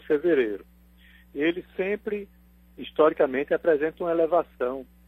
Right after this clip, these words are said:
em relação ao trimestre anterior, que seria novembro, dezembro, janeiro. Tá? E realmente aconteceu. Se você compara agora com dezembro, janeiro e fevereiro de dois mil e dezenove, aí sim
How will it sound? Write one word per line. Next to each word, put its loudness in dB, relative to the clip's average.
em -12
relação -4
ao -4
trimestre -6
anterior, -2
que -20
seria -4
novembro, -4
dezembro, -6
janeiro. -6
Tá? -10
E -4
realmente 2
aconteceu. -2
Se -18
você 0
compara 2
agora -6
com -6
dezembro, -4
janeiro -4
e -20
fevereiro -2
de -16
dois -4
mil -8
e -10
dezenove, -4
aí -4
sim -12